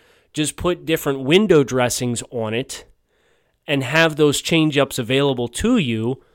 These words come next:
so that you can manufacture some chunk plays. A-, and I think that's kind of the mantra of this Dolphins staff based off of what we've heard them talk about thus far. And, and I kinda, I like that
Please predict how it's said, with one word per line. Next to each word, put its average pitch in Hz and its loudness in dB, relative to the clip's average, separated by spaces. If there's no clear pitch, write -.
so 190 4
that 165 0
you 165 -4
can 151 2
manufacture 143 2
some 123 -4
chunk 123 -2
plays. - -4
A-, 135 -10
and 131 -2
I - 2
think 156 -2
that's 143 0
kind 143 2
of 131 0
the 123 0
mantra 123 2
of 113 -2
this 117 -4
Dolphins 120 -2
staff 117 -2
based 120 -4
off 117 -2
of 107 -14
what 110 -8
we've 113 -12
heard 117 -6
them 107 -8
talk 113 -4
about 107 -6
thus 107 -8
far. 120 0
And, 107 -4
and 110 -8
I 110 -4
kinda, 113 -6
I 117 -6
like 117 -2
that 113 -4